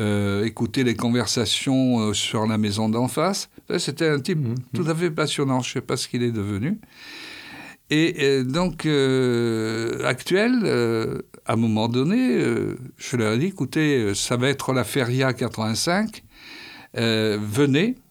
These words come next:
Speaker 1: venez à, à la radio, je vous donne les clés, vous faites les émissions pendant toute la durée de la Feria. » Et c'est un type qui a été connu par la suite, qui s'appelait Carl Zero,
Speaker 2: Oui.
Speaker 1: euh, qui, euh,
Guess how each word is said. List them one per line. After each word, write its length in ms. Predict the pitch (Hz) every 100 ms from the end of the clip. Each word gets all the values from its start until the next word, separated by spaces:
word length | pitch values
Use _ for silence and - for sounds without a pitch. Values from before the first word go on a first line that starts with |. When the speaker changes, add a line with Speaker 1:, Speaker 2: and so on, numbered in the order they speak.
| _ - 226
Speaker 1:
venez 680 | 113 110 135 131 143 139 123
à, 420 | 107 101 98 101
à 260 | 98 120 127
la 140 | 131 117
radio, 520 | 120 131 240 247 233
je 160 | - 165
vous 120 | 165
donne 240 | 160 185 170
les 120 | 151
clés, 260 | 160 202
vous 180 | 226 185
faites 280 | 165 202 180
les 180 | 185 165
émissions 440 | 175 160 - 180
pendant 320 | 180 156 151 135
toute 240 | 165 156
la 120 | 151
durée 260 | 139 135 143
de 80 | 127
la 100 | 123
Feria. » 480 | 113 113 135 196 - - - - - - - _
Et 220 | 139 135 131
c'est 880 | - - 123 117 110 104 98 98 -
un 420 | 123 110 104 104 104
type 380 | - 170 165 -
qui 80 |
a 60 | 110
été 240 | 104 120
connu 400 | - 131 127 139
par 180 | 127 104
la 100 | 107
suite, 260 | 107 214 214
qui 260 | - 104 98
s'appelait 400 | - 104 110 104
Carl 320 | - 113 117
Zero, 440 | 107 107 110 127 - _ _ _ - -
Speaker 2:
Oui. 120 | 110 180 - -
Speaker 1:
euh, 260 | 107 107 104
qui, 520 | 107 - 143 143 131 113
euh, 420 | 104 101 95